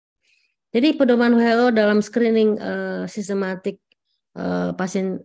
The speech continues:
H I V, eh, orang dengan H I V ya, bukan pasien H I V, odif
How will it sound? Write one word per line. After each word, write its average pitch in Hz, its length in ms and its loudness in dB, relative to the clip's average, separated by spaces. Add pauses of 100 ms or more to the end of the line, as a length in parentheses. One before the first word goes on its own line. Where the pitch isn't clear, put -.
(120)
H 185 260 -4
I 180 80 -2
V, 175 80 -6
eh, 175 580 -10 (220)
orang 180 480 -4
dengan - 320 -6
H - 80 -2
I 196 80 -6
V - 40 -8 (120)
ya, 190 80 -4
bukan 170 160 -8
pasien 175 320 -6
H 170 80 -8
I 170 80 -8
V, - 40 -16 (600)
odif 175 320 0